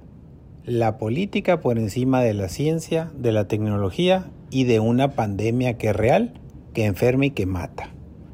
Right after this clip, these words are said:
Y esa es nuestra triste realidad en este treinta de octubre del dos mil veinte,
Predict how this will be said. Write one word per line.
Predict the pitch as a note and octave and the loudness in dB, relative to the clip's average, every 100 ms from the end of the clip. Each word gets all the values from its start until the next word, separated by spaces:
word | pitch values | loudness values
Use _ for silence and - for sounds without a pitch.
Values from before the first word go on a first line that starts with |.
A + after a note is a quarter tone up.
| - - - - - - | -18 -18 -18 -18 -18 -12
Y | - B2+ | 0 2
esa | G#2+ | 4
es | B2+ | 4
nuestra | B2 A#2 - G#2 | 4 2 0 -4
triste | - A2+ A#2 - A#2 | -2 0 0 2 2
realidad | A2 F#2 F2+ G#2 F3 - - - - - - - - - - - | 4 2 0 0 -2 -4 -16 -20 -20 -20 -20 -20 -20 -20 -20 -14
en | - A2+ | -4 0
este | A2 G2+ A2 | 2 0 -2
treinta | G#2+ G#2+ A2+ A2 A2+ | -2 0 0 2 4
de | G2+ | 2
octubre | F2+ - A#2 A#2+ B2 A#2+ - - - | 0 0 2 2 0 -4 -14 -20 -4
del | A2+ G#2 | 2 2
dos | G2+ F#2+ | 2 2
mil | A2 A2 | 0 2
veinte, | C3 D#3+ - | 2 0 -4